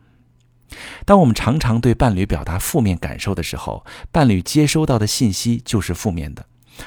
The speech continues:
他们往往给我们的反馈也会是负面的，因为没有人喜欢跟负能量的人在一起。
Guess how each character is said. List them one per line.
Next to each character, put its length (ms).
他 120
们 160
往 160
往 100
给 140
我 80
们 80
的 80
反 320
馈 300
也 180
会 180
是 100
负 160
面 240
的， 80
因 140
为 180
没 160
有 100
人 160
喜 180
欢 160
跟 120
负 260
能 120
量 140
的 80
人 120
在 140
一 140
起。 300